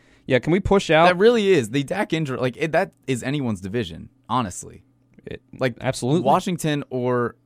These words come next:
Speaker 2: New York could win that division. I would not be shocked.
Speaker 1: It's, it's literally the Cowboys at two and four, and everyone else is a game or a half game behind.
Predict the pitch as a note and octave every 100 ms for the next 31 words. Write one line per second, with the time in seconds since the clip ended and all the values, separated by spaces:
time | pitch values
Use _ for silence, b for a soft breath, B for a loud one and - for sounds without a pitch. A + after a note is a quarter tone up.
0 | - A#2 B2 A#2 G2+ - D#3+ C3+ B2+ C#3
1 | A#2 G2+ G2+ B2 G2 F#2 G2+ G#2 G#2 G#2+
2 | G#2+ G#2 - F#2+ - _ _ _ - C3+
3 | - - C3+ B2+ C#3 D#3+ C3+ F#2+ F#2 A2
4 | - _ _ _ _ _ - A2 G#2+ -
5 | - C3 C#3 D#3 D#3 D#3+ C#3 D#3+ - G#2+
6 | F#2+ G#2+ - A2+ C3 B2 B2 - - A2
7 | G#2+ - G#2 G#2+ G#2 A2+ C3+ D3+ - G#2+
8 | G#2 G#2+ A2 - G#2 G2+ A2 E3+ F2+